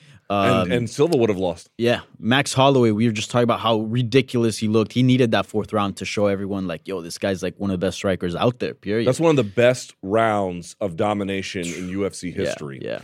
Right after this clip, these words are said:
Speaker 2: Uh,
Speaker 1: I
Speaker 2: that,
Speaker 1: mean,
Speaker 2: that's not a ten eight, or maybe it was a ten eight, depending on your perspective.
Speaker 1: that was probably a ten seven.
Speaker 2: Um, but the point being is this, dude, you gotta pay those guys, man.
Speaker 1: Yeah.
Speaker 2: If you're making,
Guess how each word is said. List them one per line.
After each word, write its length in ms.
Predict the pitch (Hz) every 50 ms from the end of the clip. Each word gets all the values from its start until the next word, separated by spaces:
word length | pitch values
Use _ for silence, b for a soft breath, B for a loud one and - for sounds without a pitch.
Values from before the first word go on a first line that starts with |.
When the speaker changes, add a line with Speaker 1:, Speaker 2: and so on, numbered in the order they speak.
| B B B B
Speaker 2:
Uh, 60 | 107
Speaker 1:
I 20 | 117
Speaker 2:
that, 140 | 123 107
Speaker 1:
mean, 140 | 143 135 113 104
Speaker 2:
that's 200 | 135 123 - -
not 200 | 135 120 113 101
a 20 |
ten 240 | - - 123 107 98
eight, 140 | 90 80 82
or 60 | 92
maybe 180 | 104 107 101
it 80 | 92 82
was 160 | 85 87 80
a 60 | 80
ten 180 | - - 90 80
eight, 100 | 76 73
depending 300 | 69 73 - 82 80 78
on 40 | 76
your 100 | 76 73
perspective. 340 | - - - - 76 73 -
Speaker 1:
that 80 | - 120
was 80 | 127
probably 200 | - 127 107 104
a 80 | 98 92
ten 240 | - - 104 98 92
seven. 320 | - - 98 107 131 127
Speaker 2:
Um, 300 | 104 104 104 101 95 90
but 140 | - 117 110
the 60 | -
point 260 | 107 - 147 143 127 107
being 220 | 123 123 117 107
is 100 | 104 87
this, 140 | 104 107 98
dude, 200 | - 101 92 87
you 60 | 110 107
gotta 180 | 117 98 78
pay 320 | 73 - - - 92 92 92
those 220 | 78 80 76 73
guys, 420 | - 87 76 73 71 71 71 - 85
man. 180 | 85 80 80
Speaker 1:
Yeah. 220 | 95 95 92 78 69
Speaker 2:
If 80 | -
you're 100 | 139 156
making, 380 | 165 160 151 - 120 101 90